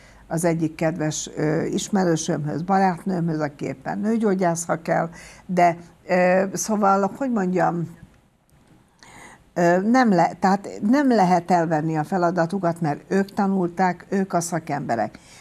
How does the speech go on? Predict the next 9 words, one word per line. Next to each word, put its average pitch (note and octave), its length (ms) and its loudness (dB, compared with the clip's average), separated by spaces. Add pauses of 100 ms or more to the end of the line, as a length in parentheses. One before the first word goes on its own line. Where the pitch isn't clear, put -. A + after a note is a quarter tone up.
(120)
Na G#3 100 -2
most G3 200 0
az F#3 140 -2
alternatív, G3 800 0
vagy F#3 160 0
a F3 120 0
természetgyógyászati E3 1300 -2
kezelés, D#3+ 680 -4 (360)
ami F#3+ 360 0